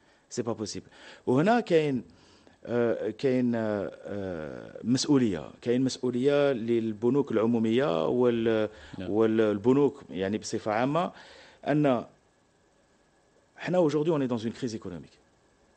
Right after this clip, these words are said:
Speaker 1: On est dans une crise
Speaker 2: نعم.
Speaker 1: économique. C'est une crise économique qui est dure, qui est difficile. ولازم، c'est un، c'est quelque chose de tout à fait logique, hein. لازم الجزائر تستحفظ على العملة الصعبة تاعها. Bon. كيفاه دير؟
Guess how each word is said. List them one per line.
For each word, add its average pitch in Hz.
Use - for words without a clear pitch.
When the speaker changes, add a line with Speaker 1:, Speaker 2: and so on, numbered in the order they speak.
Speaker 1:
On 156
est 214
dans 185
une 160
crise 165
Speaker 2:
نعم. 90
Speaker 1:
économique. 98
C'est -
une 131
crise 123
économique 113
qui 90
est 85
dure, 139
qui 117
est 110
difficile. 107
ولازم، 117
c'est 143
un، 147
c'est 147
quelque 143
chose 170
de 131
tout -
à 156
fait 147
logique, 120
hein. 127
لازم 113
الجزائر 113
تستحفظ -
على 107
العملة 120
الصعبة 117
تاعها. -
Bon. -
كيفاه 170
دير؟ 120